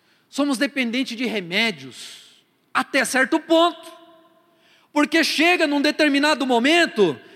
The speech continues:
aquilo já não dá mais, porque é limitado.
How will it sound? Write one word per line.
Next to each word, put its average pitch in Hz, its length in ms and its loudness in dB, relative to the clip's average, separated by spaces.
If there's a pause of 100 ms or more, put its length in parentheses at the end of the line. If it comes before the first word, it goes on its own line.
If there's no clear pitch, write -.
(240)
aquilo 330 460 0
já 311 240 0
não 330 180 0
dá 320 140 2
mais, 277 480 0
porque 294 340 -2
é 285 60 4
limitado. 294 880 2